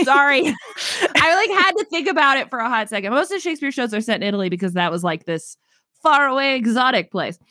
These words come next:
So anyway, in that show, Beatrice and Benedict meet up and they're like, "We've hated each other for a long ass time." And it's like, "No, thank you." But then Claudio and Hero meet and Claudio's like,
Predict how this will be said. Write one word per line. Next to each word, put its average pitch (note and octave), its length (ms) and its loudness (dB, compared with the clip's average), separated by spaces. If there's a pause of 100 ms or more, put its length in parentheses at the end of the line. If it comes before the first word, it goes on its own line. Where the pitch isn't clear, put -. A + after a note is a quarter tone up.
(240)
So - 120 -4
anyway, B3+ 300 0 (120)
in C#4 140 -4
that B3+ 200 0
show, G3+ 380 0
Beatrice G#3 380 -2
and G3+ 100 -2
Benedict E3+ 320 -4
meet D3+ 140 -6
up C#3 120 -4
and - 80 -12
they're B2 80 -4
like, C#3 180 -6
"We've A3+ 220 0
hated F#3+ 300 0
each D#3+ 140 -8
other D3+ 160 -4
for D#3+ 100 -4
a D#3+ 100 0
long G#3+ 380 2
ass G3 240 0
time." D3 260 0
And C#3+ 80 -12
it's C3+ 80 -10
like, E3 160 -8
"No, B3+ 300 2
thank A#3+ 300 -2
you." C#3 140 -8 (300)
But G3+ 120 -14
then A3 120 0
Claudio A#3+ 720 0
and G3 100 -4
Hero A3+ 680 0 (180)
meet D#3+ 580 -10 (520)
and F#3+ 100 -10
Claudio's A3+ 400 2
like, E3+ 160 -2